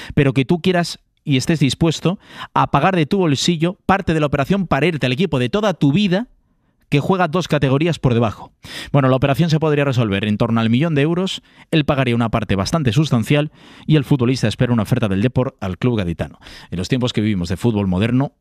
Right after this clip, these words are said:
esta historia, al menos en dos mil veintidós, a mí me deja alucinado y me gusta también.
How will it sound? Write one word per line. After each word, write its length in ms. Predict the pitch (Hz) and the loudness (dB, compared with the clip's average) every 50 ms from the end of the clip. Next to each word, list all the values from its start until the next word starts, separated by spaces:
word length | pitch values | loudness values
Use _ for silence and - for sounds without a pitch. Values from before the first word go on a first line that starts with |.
| _ _ _ | _ _ _
esta 240 | - 110 - - 104 | -6 -6 -4 -4 -4
historia, 420 | 90 - - 131 127 127 131 131 | -4 0 0 2 2 2 2 0
al 220 | 135 - - 104 101 | -2 -4 -4 -2 -2
menos 180 | 110 113 101 | 0 0 -2
en 80 | 98 101 | -2 -2
dos 140 | 95 95 92 | -4 -2 -2
mil 100 | 104 95 | -2 -2
veintidós, 400 | 90 90 82 104 110 120 - - | -2 0 0 0 0 0 0 0
a 60 | 85 | 0
mí 180 | 92 104 113 104 | 2 2 2 2
me 100 | 92 98 | 0 0
deja 220 | 120 120 - 123 | -2 -2 -2 -4
alucinado 420 | 98 90 - 101 107 107 87 76 - _ - - - _ _ - | -4 -4 -4 -2 -2 -2 -4 -6 -12 _ -20 -20 -20 _ _ -6
y 100 | 113 90 | -4 -4
me 100 | 90 95 | -2 -2
gusta 280 | 95 98 - - 78 | -2 -2 -4 -4 -6
también. 300 | - 64 55 - - - | -8 -10 -14 -16 -18 -20